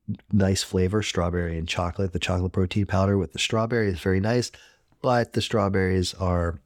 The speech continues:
less dense. So the amount of cold, you know, the, the, the deficit of heat within a frozen strawberry is, is more, is less, is less. What am I, if it's a negative?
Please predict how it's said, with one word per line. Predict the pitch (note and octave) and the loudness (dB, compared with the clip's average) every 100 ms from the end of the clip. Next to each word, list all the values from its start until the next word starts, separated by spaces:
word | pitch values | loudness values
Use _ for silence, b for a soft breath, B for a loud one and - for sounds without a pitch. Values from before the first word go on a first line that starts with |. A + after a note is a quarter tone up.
| - | -8
less | A#2+ A2 F#2+ - | 2 4 4 0
dense. | - F#2 F2+ F2 - b b b b | -2 2 2 0 -6 b b b b
So | - - F#2+ F2+ F2 - _ - | -8 0 2 2 0 -4 _ -14
the | F#2+ G#2 | -2 0
amount | F#2 G2 G2+ F#2+ | 2 2 0 -2
of | F2 | -8
cold, | - - G2+ F#2 F#2 E2+ - - | -6 -2 0 2 0 -2 -8 -4
you | G#2 | 0
know, | F2 | 0
the, | E2+ F2+ - | 0 -2 0
the, | G#2+ F#2+ | 0 0
the | E2+ F#2+ F2+ E2+ E2+ _ - | 0 0 2 2 -2 _ -4
deficit | B2 A#2+ B2+ A2+ | -4 -2 -2 -2
of | G2 | -4
heat | - B2 G#2+ - - | 0 2 2 0 -2
within | F#2+ F#2+ F2+ | -2 0 0
a | |
frozen | - G#2 F#2+ D#2 | 2 0 0 -2
strawberry | - A2 G2 F#2 E2+ - B B B | -2 0 0 -2 -4 -8 B B B
is, | G2+ F#2+ F2 G2+ - - F#2 | -2 0 0 -2 -6 -6 0
is | F2 E2+ - - _ _ | 0 0 -4 -10 _ _
more, | G#2 G2+ G2+ G#2+ A2+ G2 - | 0 2 4 4 4 2 0
is | F#2 F2+ | -4 -2
less, | F#2 D#2+ - - - | -4 -4 -6 -10 -12
is | - | -14
less. | - - | -12 -10
What | D2+ C#2+ | -10 -10
am | C#2+ | -12
I, | D2 F2 | -18 -14
if | E2+ F2+ | -4 -4
it's | - | -2
a | F#2 | 0
negative? | G#2 A2+ G#2+ A2 F#2+ | 2 2 2 0 -2